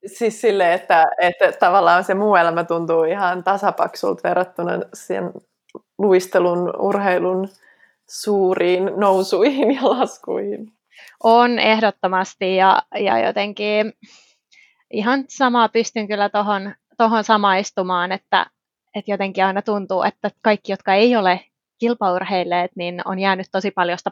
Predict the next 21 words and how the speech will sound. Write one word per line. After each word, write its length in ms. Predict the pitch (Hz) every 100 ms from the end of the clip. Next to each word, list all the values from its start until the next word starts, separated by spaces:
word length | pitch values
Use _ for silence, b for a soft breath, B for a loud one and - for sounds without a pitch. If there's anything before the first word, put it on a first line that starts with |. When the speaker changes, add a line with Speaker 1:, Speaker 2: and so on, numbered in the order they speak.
| -
Speaker 2:
paitsi, 420 | 262 190 - 180
että 120 | 180 -
just 200 | 226 -
se, 180 | - 185
että 160 | -
mistä 380 | 185 220 - 185
te 120 | - -
saatte 440 | 226 233 196 -
mukamas 480 | 185 - 214 220 208
<laughs> 60 | 214
niinku 300 | 381 - 320 - B 247 254 381
tämmösiä 500 | 311 320 339 370 277
vastaavia 720 | 269 262 - 285 202 190 196
tunteita. 580 | 220 220 214 202 185 196
Ja 120 | 196 208
Speaker 1:
Mm. 60 | 202 208 196 B -
Speaker 2:
sit 100 | 247
mä 160 | 240 240
huomaan 400 | 247 226 220 226
edelleen 440 | 226 220 185 185
myös 240 | 185 196